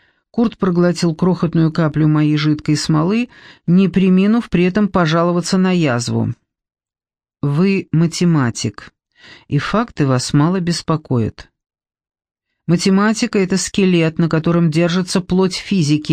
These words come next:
Роберт. И первая может обрести реальное воплощение исключительно через вторую. Без нее она элементарно рушится».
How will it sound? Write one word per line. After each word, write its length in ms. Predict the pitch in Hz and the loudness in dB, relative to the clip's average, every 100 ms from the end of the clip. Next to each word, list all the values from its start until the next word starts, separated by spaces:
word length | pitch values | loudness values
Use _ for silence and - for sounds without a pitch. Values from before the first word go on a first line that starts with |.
| 156 | 2
Роберт. 560 | 151 147 147 143 - _ _ _ _ - - - - | 2 0 -2 -2 -10 _ _ _ _ -20 -20 -20 -2
И 120 | 165 | 0
первая 460 | 185 262 262 175 | 2 0 2 2
может 320 | 156 156 165 160 | 2 0 0 0
обрести 460 | 151 160 - 175 | 0 -2 0 0
реальное 440 | 165 160 151 151 143 | 2 2 2 2 0
воплощение 840 | 151 147 151 - 156 147 147 143 | 0 0 0 0 0 2 0 0
исключительно 800 | 185 - 202 196 269 254 180 160 | -2 -2 -2 0 -2 0 0 0
через 260 | 190 220 202 | 0 -2 -4
вторую. 560 | - 151 127 113 117 - _ _ _ _ _ _ - | -2 0 0 -2 -4 -8 _ _ _ _ _ _ -2
Без 280 | 170 196 | 0 2
нее 260 | 190 190 214 | 2 2 2
она 240 | 233 233 | 2 0
элементарно 840 | 185 165 156 156 175 175 180 180 180 | 0 2 0 0 0 2 2 0 -2
рушится». 840 | 151 175 160 - 156 - 160 151 | 0 0 0 -2 -4 -2 0 0